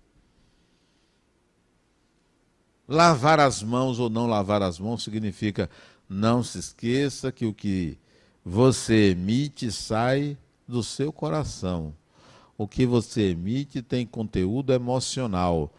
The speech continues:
O que você emite tem uma marca que lhe identifica. Avalie o perfume que você está exalando. Avalie a qualidade do que você emite.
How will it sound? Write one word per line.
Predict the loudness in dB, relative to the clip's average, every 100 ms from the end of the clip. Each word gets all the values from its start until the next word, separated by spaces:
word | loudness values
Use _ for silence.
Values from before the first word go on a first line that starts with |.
| _ _ -10
O | -8
que | -4 0
você | 0 0 -2 0
emite | -2 -4 -4 -6 -6 -6 -10 _ _ _ _ _ _ _ _ _ _ _ _
tem | 0 0
uma | 2 0
marca | 0 0 0 -2 -8 -6 -4
que | 0
lhe | 0
identifica. | 0 0 -2 -4 -8 -8 -6 -2 -2 -6 -4 -2 -4 -10 _ _ _ _ _ _ _ _ _ _ _ _ _ _ _ _ -2
Avalie | 0 2 0 -2 -2 -6 -8 -12 -18 -20 -20 _ _ _ _ _ _ -4
o | -2
perfume | 4 4 4 -4 -4 -2 -2
que | 0
você | 2 2 4 0
está | -2 -2 -2
exalando. | -4 -4 -4 -2 -2 -4 -8 -12 -18 _ _ _
Avalie | 2 4 6 4 4
a | 0
qualidade | 0 -2 0 0 0 0 -4
do | -6
que | -4
você | -2 -4 -2 -2
emite. | -2 -4 -6 -8 -14 -14